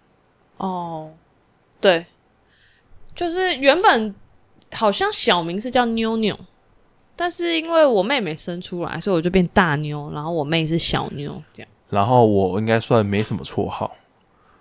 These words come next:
Speaker 1: 弟弟就是一直都叫
Speaker 2: 小时候叫，
Speaker 1: 三个字。
Speaker 2: 小时候叫大个。
Speaker 1: 哦。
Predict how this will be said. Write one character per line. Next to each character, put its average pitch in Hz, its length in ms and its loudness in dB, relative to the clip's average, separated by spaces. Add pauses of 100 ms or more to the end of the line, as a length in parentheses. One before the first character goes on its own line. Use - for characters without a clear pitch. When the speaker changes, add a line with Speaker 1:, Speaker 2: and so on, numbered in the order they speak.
(380)
Speaker 1:
弟 247 80 2
弟 175 160 0
就 180 140 0
是 190 140 -6
一 - 140 -6
直 - 300 -14
都 160 140 -6
叫 160 320 -6
Speaker 2:
小 120 200 2
时 123 160 -2
候 151 200 4
叫， 139 260 4
Speaker 1:
三 170 180 -4
个 151 120 -10
字。 - 240 -18
Speaker 2:
小 117 200 2
时 123 80 -2
候 165 140 4
叫 151 260 4
大 117 380 0
个。 156 240 -2 (680)
Speaker 1:
哦。 - 140 -18